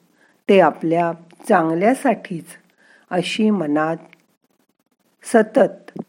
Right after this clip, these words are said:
इच्छा बाळगा. त्यावेळी जरी एखादी गोष्ट आपल्याला आवडली नाही, वाईट वाटली, तरी नंतर झालेले त्याचे फायदे जेव्हा आपल्याला कळतात,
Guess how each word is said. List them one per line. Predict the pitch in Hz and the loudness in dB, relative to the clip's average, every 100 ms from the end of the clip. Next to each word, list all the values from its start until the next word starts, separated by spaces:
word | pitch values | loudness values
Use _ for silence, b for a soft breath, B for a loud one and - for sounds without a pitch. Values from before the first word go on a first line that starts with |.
| _ _ | _ _
इच्छा | 226 185 - 196 156 | -4 -2 -4 -2 0
बाळगा. | 156 147 147 147 139 - _ b b b - | 2 2 0 -2 -4 -6 _ b b b 2
त्यावेळी | 254 262 285 294 254 | 4 6 8 8 8
जरी | 226 214 | 6 6
एखादी | 214 208 214 190 | 4 2 2 2
गोष्ट | 185 180 - 214 | 4 2 0 0
आपल्याला | 175 185 180 180 | 0 2 4 4
आवडली | 160 156 185 196 233 | 4 4 2 4 2
नाही, | 190 160 156 | 2 0 0
वाईट | 156 160 165 180 202 | 0 2 2 0 -2
वाटली, | 170 - 160 151 151 B B B B | -2 -2 -10 -10 -10 B B B B
तरी | 220 233 | 6 6
नंतर | 226 185 170 - 269 262 | 6 4 2 4 4 4
झालेले | 233 196 180 185 185 | 2 2 4 4 2
त्याचे | 180 160 - 180 | 2 -2 0 -4
फायदे | 180 175 165 156 233 | -2 -2 0 2 2
जेव्हा | 269 247 185 | 2 2 2
आपल्याला | 160 - 151 151 151 | 2 0 0 0 -2
कळतात, | 170 180 180 208 202 | 0 0 0 0 0